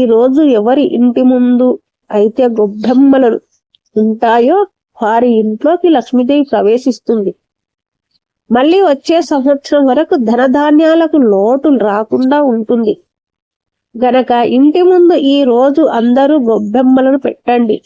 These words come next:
అలాగే ఈ రోజున ఎవరూ కూడా ఇంటి నుండి ఆవాలను, ఎండు మిరపకాయలను, పంచదారను కొని తెచ్చుకోకూడదు.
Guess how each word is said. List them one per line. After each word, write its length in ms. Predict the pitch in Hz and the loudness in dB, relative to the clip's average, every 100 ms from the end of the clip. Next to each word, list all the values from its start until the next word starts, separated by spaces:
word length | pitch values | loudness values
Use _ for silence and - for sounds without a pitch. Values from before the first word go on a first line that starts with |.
| - _ 214 | -16 _ -4
అలాగే 460 | 233 254 240 254 240 269 | -2 0 0 0 0 0
ఈ 40 | 269 | 2
రోజున 400 | 262 240 277 339 349 233 | 2 2 2 2 2 2
ఎవరూ 220 | 240 294 330 | 2 2 0
కూడా 280 | 320 320 330 311 | 0 0 2 0
ఇంటి 240 | 214 220 277 | 0 0 0
నుండి 360 | 285 285 285 - _ _ _ _ _ _ | 2 2 0 -4 _ _ _ _ _ _
ఆవాలను, 760 | 208 208 247 262 254 240 226 240 247 _ _ _ _ _ _ _ - | -6 -2 -2 0 0 0 0 0 -2 _ _ _ _ _ _ _ -2
ఎండు 320 | 226 254 277 | 2 2 4
మిరపకాయలను, 960 | 269 254 254 247 233 233 233 226 233 247 - _ _ _ _ _ - | 2 0 -2 -2 -2 0 0 0 -2 -4 -8 _ _ _ _ _ -6
పంచదారను 800 | 226 214 277 247 247 240 226 247 247 _ _ _ _ _ - | -4 -2 -2 0 0 0 0 -2 -4 _ _ _ _ _ -4
కొని 260 | 254 311 | 0 2
తెచ్చుకోకూడదు. 960 | 302 226 - 262 277 262 - 247 190 202 | 0 -4 -4 -4 -2 -2 -2 -2 -2 -6